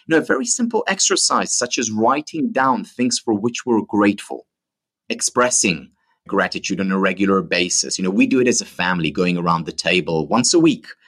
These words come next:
And, uh, each, each one, you know, kids and adults, says one thing that they're grateful for or that was fun for them during the week,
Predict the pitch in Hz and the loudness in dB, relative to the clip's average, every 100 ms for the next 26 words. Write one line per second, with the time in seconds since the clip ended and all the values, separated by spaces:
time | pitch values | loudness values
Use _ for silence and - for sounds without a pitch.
0 | _ - _ _ 98 95 90 92 92 - | _ -20 _ _ 0 0 2 2 2 0
1 | 110 120 117 117 - 123 104 87 - - | 2 2 2 -2 0 0 2 0 -4 -2
2 | 110 110 107 107 104 107 87 - 95 95 | 0 0 0 0 2 2 2 0 0 0
3 | 90 113 117 113 98 90 98 95 104 98 | 0 -4 -4 -4 -4 0 2 2 2 2
4 | 95 - 107 - 69 69 67 73 92 - | 0 -6 -8 -6 -10 -8 -8 -8 -8 -4
5 | 113 - - - - - 76 69 69 71 | -2 -2 0 -2 -2 -6 -8 -8 -12 -12
6 | 80 71 69 76 73 - | -10 -10 -8 -6 -4 -6